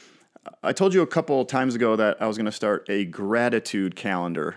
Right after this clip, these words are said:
And this is an idea that my spiritual director had given me. And this was one of my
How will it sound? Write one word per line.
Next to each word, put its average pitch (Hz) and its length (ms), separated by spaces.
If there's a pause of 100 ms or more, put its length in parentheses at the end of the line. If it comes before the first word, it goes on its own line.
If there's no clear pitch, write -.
And 110 100
this 110 160
is 101 240
an 117 160
idea 107 360
that 104 160
my 98 100
spiritual 110 480
director 104 400
had 98 180
given 98 220
me. 92 220
And 107 100
this 104 100
was 104 120
one 107 140
of 104 60
my 98 280